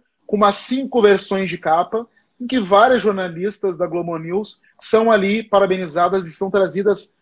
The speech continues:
à frente dessa capa pra mostrar o quanto elas estão olhando pra todas elas, que são mulheres,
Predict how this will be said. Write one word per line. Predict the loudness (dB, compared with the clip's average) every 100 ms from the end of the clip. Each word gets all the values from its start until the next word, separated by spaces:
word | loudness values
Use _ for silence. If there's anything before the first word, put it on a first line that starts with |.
| _
à | -4
frente | -4 -4 -2 -2 -2
dessa | -2 -4 -6
capa | -6 0 0 2 0 0 -4 _ 0
pra | 2
mostrar | 2 0 -2 2
o | 2
quanto | 2 -2 2
elas | 0 0
estão | -2 -2 0 -2 -10 _
olhando | 4 4 4 4 4 2 -2
pra | -2
todas | -2 -4 -4 -6 -4
elas, | -2 -2 -2 -8 -14 _ _
que | -12
são | -4 0 2
mulheres, | 2 0 2 0 -2 -8 -16